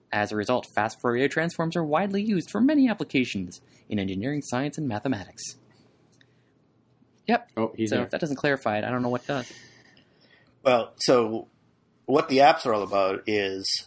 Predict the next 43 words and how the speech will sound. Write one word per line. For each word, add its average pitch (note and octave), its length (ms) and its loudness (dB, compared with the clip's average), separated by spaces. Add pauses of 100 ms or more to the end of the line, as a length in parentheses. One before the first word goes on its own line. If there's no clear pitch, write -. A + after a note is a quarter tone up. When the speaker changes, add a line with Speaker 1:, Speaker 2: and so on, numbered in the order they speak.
Speaker 3:
if A2 160 -4
you G#2+ 100 0
want G#2+ 300 0
to A2 140 -10
know G2+ 460 -4 (500)
what - 340 -2
the, G2+ 500 -4
uh, F#2 380 -2 (320)
the G#2+ 140 -6
different G#2+ 420 -6
components G#2+ 800 -4 (720)
of G#2+ 180 0
your F#2+ 380 -4
audio A#2 240 4
stream F#2 480 -6 (360)
are G#2+ 120 2
looking G2 320 -6
like, F#2 260 -6 (140)
like G#2 180 -2
an G#2 300 -6
e-, G#2+ 200 -6
e-, B2 140 -4 (100)
uh, G2+ 280 2
an A2 80 -4
equalizer, G2 380 -2
an G#2 80 -4
E A2 40 -4
Q A#2+ 300 0
or F#2 40 -2
something - 280 -8
like F2 140 -12
that. - 260 -6 (120)
Speaker 2:
Oh, B2+ 200 4
okay, B2 240 2
yeah, A#2 260 0
yep. - 220 -6
Speaker 3:
This B2+ 280 0
is A2 120 -4
what, A2 320 0
this C#3+ 240 0
is B2 100 -2
what A#2+ 300 2
is G#2+ 540 -2